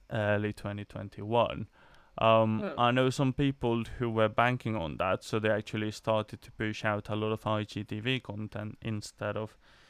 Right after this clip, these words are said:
Speaker 1: YouTube. Because, yeah, what's gonna happen is basically they're going to put ads there,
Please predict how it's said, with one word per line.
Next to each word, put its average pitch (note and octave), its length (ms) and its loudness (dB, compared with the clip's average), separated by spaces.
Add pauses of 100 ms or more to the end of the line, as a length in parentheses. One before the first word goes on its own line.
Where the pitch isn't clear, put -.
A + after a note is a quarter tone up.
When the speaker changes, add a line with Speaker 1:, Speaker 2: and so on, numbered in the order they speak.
(280)
Speaker 1:
YouTube. A#2 560 -2 (760)
Because, A2+ 600 -2
yeah, A#2 140 6
what's G2 220 -4
gonna A2 160 -2
happen G#2+ 360 0
is G2+ 120 -8
basically G#2 480 -8
they're G#2 160 -10
going - 200 -8
to - 100 -16
put - 180 -6 (100)
ads A#2 440 0
there, A2+ 360 8